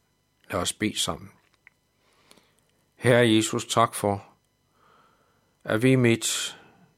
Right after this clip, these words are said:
i denne verden, midt i vores egen verden,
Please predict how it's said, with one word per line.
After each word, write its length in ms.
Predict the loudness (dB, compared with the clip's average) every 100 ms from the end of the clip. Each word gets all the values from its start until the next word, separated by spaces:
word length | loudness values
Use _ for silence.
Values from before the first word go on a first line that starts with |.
| _
i 80 | -12
denne 360 | -2 0 2 2
verden, 500 | 4 2 0 -8 -10
midt 260 | -2 -2 0
i 120 | -4
vores 360 | -2 0 0 -2
egen 340 | -2 0 0
verden, 440 | -2 -4 -4 -8